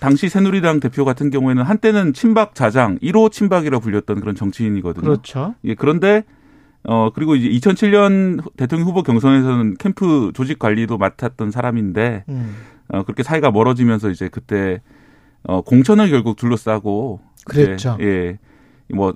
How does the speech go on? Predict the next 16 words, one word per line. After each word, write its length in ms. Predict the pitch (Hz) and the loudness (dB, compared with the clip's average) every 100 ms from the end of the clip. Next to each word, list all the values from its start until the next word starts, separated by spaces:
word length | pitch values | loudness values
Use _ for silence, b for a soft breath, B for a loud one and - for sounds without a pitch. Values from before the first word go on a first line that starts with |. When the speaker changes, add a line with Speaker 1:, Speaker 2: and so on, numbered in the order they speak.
| - | -6
Speaker 1:
상향식 420 | - 147 147 156 | -2 2 2 0
공천할 440 | 123 120 127 113 | -4 -2 0 -2
것이냐, 600 | 107 113 110 98 87 98 - _ | -4 -4 -2 0 -2 -6 -18 _
그 80 | - | -4
Speaker 2:
아. 40 | 104 | -2
Speaker 1:
여부라든지, 840 | 117 107 101 98 95 87 135 143 b b b - | 0 0 0 -2 -4 -2 -6 -6 b b b -8
또 140 | 113 | -4
이제 240 | 107 110 101 | -2 0 -2
친박 320 | - 170 147 | -4 -2 0
인사들이 380 | 127 120 110 101 | 2 0 -2 -4
공천 340 | 110 107 120 | -2 0 0
문제 320 | 95 92 90 85 | 0 -2 -2 -4
뭐 140 | 92 | -2
이런 160 | 101 110 | -2 -4
것들 240 | 104 107 | -4 -8
때문에 560 | 101 101 101 98 117 | -6 -6 -4 -6 -8